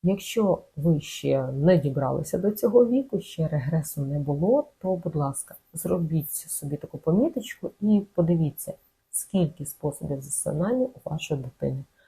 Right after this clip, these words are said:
Бажано, щоб їх було мінімум два, а краще три-чотири методи, способи засинання для дитини. А також підготуйтесь до того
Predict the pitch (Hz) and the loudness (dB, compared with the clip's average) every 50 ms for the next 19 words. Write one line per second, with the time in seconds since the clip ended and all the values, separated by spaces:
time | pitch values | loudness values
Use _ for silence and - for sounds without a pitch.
0 | _ _ _ _ _ - 147 165 170 208 220 - 233 226 220 214 - - 147 139 | _ _ _ _ _ -6 -2 -2 0 0 0 0 0 0 0 0 -2 -2 -2 0
1 | 156 180 165 156 170 160 170 160 151 151 160 151 139 135 139 139 139 139 143 143 | 2 2 2 2 4 4 4 4 4 4 2 2 0 -2 -2 -4 -2 -4 -4 -4
2 | - 180 220 262 294 285 - _ 175 185 202 202 - _ - 151 151 156 175 170 | -4 -4 -4 -4 -4 -6 -8 _ -6 -6 -6 -6 -6 _ -12 -8 -6 -6 -6 -6
3 | 175 - - - - 151 147 - _ _ _ _ - - 156 160 156 151 - _ | -8 -12 -12 -10 -8 -8 -8 -10 _ _ _ _ -4 0 0 0 0 -2 -6 _
4 | _ - - - 147 147 - - 151 143 143 131 - - - _ _ _ _ _ | _ -16 -10 -8 -8 -8 -4 -2 -2 -2 0 -2 -4 -8 -12 _ _ _ _ _
5 | _ _ _ _ - 151 156 151 151 151 - - - - - - - - - - | _ _ _ _ 0 2 2 2 2 0 -2 -6 -10 -8 -6 -8 -8 -8 -8 -12
6 | - - - - 147 151 147 - - - - - - - - 139 139 - - - | -12 -10 -2 0 2 2 2 0 -4 -8 -8 -10 -10 -10 -8 -8 -6 -6 -6 -6
7 | - 135 135 135 139 165 196 202 202 208 208 202 202 _ _ - 123 - - 143 | -6 -6 -6 -4 -4 -2 -2 0 0 0 0 -2 -4 _ _ -20 -16 -10 -8 -6
8 | 147 147 - - 147 139 139 139 - - - 135 135 139 - _ _ _ _ _ | -6 -8 -8 -8 -6 -6 -6 -6 -6 -6 -6 -6 -6 -8 -12 _ _ _ _ _
9 | _ _ _ - 185 196 190 - - 170 - - 185 185 185 180 - - - - | _ _ _ -4 -4 -4 -2 -2 -4 -4 -2 0 0 0 0 0 -2 -6 -8 -6
10 | - 170 170 165 165 165 160 143 131 127 - - - - - - - - - - | -4 -2 0 0 0 0 0 -4 -4 -4 -6 -8 -8 -8 -6 -8 -4 4 8 8
11 | 277 285 269 277 262 269 - | 8 10 10 8 8 8 4